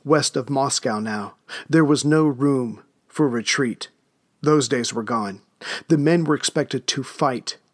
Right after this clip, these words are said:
using tactical sense, but to stand their ground. The days of giving way,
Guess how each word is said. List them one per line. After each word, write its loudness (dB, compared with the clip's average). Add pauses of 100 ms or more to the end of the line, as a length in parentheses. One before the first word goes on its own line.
(140)
using 2
tactical -4
sense, -4 (340)
but 2
to 0
stand 0
their -4
ground. -6 (640)
The 4
days 4
of -2
giving 4
way, -2